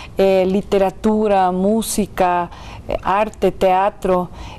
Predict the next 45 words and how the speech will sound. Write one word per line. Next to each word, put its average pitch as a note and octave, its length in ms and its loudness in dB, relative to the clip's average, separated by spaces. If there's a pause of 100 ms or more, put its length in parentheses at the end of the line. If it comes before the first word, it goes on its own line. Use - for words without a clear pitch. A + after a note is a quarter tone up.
Eh, F3+ 240 2
mi F3+ 140 2
padre, G#3+ 420 0
Raúl F#3 300 2
Guarderas, G3 600 2
y - 60 -6
mi F3+ 140 0
madre, F#3 240 4
María F3 180 2
del E3+ 80 0
Carmen F#3 340 0
Albuja, F#3+ 340 2
que - 100 -4
fueron E3+ 240 0
quienes E3+ 260 0
fundaron G3+ 460 2
esta G3 200 0
sala, F#3 280 0
el F#3 60 -2
Patio F#3+ 300 -2
Comedias, G3 520 0 (580)
em, F#3+ 480 2 (720)
eran A3+ 340 2
personas A3+ 400 0
que G#3+ 120 0
desde G3 480 0 (520)
todo A#3+ 180 4
el G#3 140 -2
tiempo, A3+ 400 0
y G3 160 -2
como F3 200 -2
digo, F#3 220 2
como E3+ 240 0
parte F#3+ 380 0
del, E3 240 2 (400)
del, F3 340 2
del, E3+ 320 2
del E3 200 0
cotidiano, G3 600 2
estaban A#3 420 0
relacionadas F#3 520 0
con F3 160 0
el E3+ 80 4
mundo F3 340 4
artístico. - 800 -4